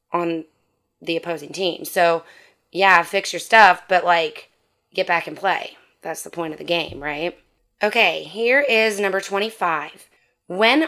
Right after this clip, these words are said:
are not on the track, or N O T T,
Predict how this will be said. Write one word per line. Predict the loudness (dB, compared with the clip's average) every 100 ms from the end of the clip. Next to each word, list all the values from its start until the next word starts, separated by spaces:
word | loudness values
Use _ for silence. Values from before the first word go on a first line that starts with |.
| 2
are | 2 2 0 -4 -6
not | -2 2 4 4
on | 0
the | 0
track, | -2 -2 -2 -2 -8 -4
or | -2 0 -2
N | -4 -4
O | -6 -6
T | -8 -10
T, | -4 -2 -2 -6